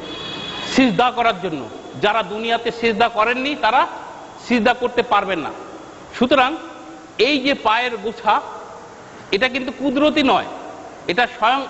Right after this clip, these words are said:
আল্লাহ পাকের। তো এই যে বিষয়টার সম্পর্কিত হাদিসেও আছে, বুখারী কিতাবুল তাফসীর সূরা কালামে এই হাদিসটা পাবেন। আখিরাতের ময়দানে আল্লাহ রাব্বুল আলামিন মানুষদেরকে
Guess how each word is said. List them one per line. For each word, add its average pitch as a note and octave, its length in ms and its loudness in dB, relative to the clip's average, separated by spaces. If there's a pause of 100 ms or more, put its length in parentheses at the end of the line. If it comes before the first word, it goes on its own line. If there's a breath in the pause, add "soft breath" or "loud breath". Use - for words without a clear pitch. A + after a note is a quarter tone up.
আল্লাহ C4 340 4
পাকের। F#3 280 -2 (800)
তো D4 420 6 (680)
এই C#4+ 260 4
যে D4 240 2
বিষয়টার C#4 680 2 (100)
সম্পর্কিত B3 580 0 (140)
হাদিসেও C4+ 480 2
আছে, G#3 340 2 (760)
বুখারী A3 560 2 (340)
কিতাবুল A#3 420 0 (140)
তাফসীর A3+ 460 0 (380)
সূরা A#3+ 340 6
কালামে A#3+ 360 4
এই A3+ 180 2
হাদিসটা A3 380 -2
পাবেন। A3+ 300 0 (420)
আখিরাতের A#3 600 2
ময়দানে A3+ 400 2
আল্লাহ A3 320 2
রাব্বুল G#3+ 260 -2
আলামিন G#3+ 460 4 (880)
মানুষদেরকে A#3 680 2